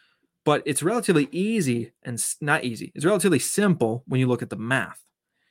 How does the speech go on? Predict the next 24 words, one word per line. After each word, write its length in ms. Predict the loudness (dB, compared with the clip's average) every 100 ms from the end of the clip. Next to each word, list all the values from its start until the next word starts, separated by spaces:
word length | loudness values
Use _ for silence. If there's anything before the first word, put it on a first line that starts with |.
| _ _ _ _ _ _ -2
Where 220 | 4 4 4
it 60 |
becomes 340 | 0 -6 -6 0
difficult 600 | 2 2 -2 -2 -4 -6 _ _ _ -10
is 100 | -6
the 100 | -4
sales. 580 | -2 -2 -2 -6 -16 -20 _ -6
How 180 | -2
do 80 | 2
you 80 | 0
sell 240 | 0 -2
people? 440 | -2 -8 -14 -18 -20 _ _ _ _ _ _ _ _ _ _ -4
I 420 | 2 4 2 -2
come 380 | 0 2 2 0
from 280 | 0 0 2
the 80 | -2
position 800 | -2 0 2 2 0 -2 -2 -2
that 240 | -4 -4 _ _ _ _ _ -12
I 200 | -2 2
don't 200 | 2 4
want 280 | 4 2 0
to 100 | -2
sell 380 | -2 0 0 2
you. 320 | 2 0